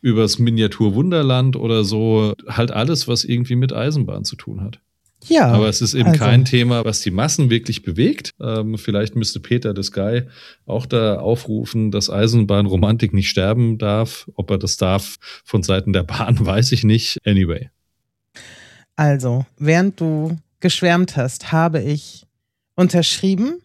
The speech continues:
Speaker 2: und gespendet. Jetzt kommst du.
Speaker 1: Das ist toll.
Speaker 2: Gut. Jetzt bestätige ich noch meine Unterschrift. Zack.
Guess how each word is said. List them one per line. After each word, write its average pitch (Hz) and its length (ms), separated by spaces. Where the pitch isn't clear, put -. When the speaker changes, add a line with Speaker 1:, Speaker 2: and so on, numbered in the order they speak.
Speaker 2:
und 208 300
gespendet. 135 680
Jetzt - 240
kommst 117 300
du. 143 200
Speaker 1:
Das 90 240
ist - 180
toll. 85 300
Speaker 2:
Gut. - 460
Jetzt - 220
bestätige 170 480
ich 123 100
noch 139 100
meine 120 200
Unterschrift. 208 600
Zack. - 540